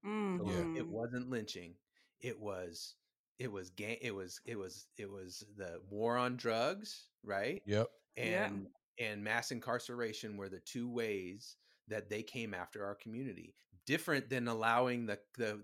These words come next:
Speaker 3: the, the community to be, to, to, to lynch, you know, thousands of our people.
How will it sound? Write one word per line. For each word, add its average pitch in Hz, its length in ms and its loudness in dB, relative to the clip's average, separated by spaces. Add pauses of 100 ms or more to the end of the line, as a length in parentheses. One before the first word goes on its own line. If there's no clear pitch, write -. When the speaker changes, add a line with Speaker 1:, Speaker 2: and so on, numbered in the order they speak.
Speaker 3:
the, 104 320 2
the 104 140 -4
community 117 680 2
to 107 120 0
be, 110 360 0 (240)
to, - 160 -2 (160)
to, 107 120 -2 (120)
to 110 140 -2
lynch, 117 600 -2 (140)
you 123 80 -2
know, 101 140 -4 (140)
thousands 117 600 4
of 110 200 -6
our 87 200 -6
people. - 400 -16